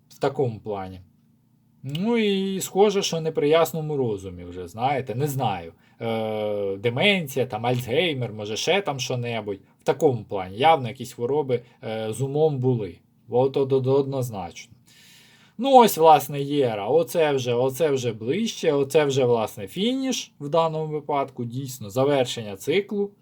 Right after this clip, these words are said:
Ось, пуста руна Єра, що називається, відправився таки на суд до вищих сил. Да?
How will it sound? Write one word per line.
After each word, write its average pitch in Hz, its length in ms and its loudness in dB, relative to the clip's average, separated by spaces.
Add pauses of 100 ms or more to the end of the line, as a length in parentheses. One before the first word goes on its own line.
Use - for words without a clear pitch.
(300)
Ось, 113 340 -4
пуста 139 460 -2
руна 131 300 0
Єра, 110 460 0
що - 140 -12
називається, 123 480 0
відправився 175 760 2
таки 160 260 -6
на 151 120 -4
суд 147 320 -10
до 165 120 0
вищих 139 500 -2
сил. 123 440 -6 (640)
Да? 175 340 2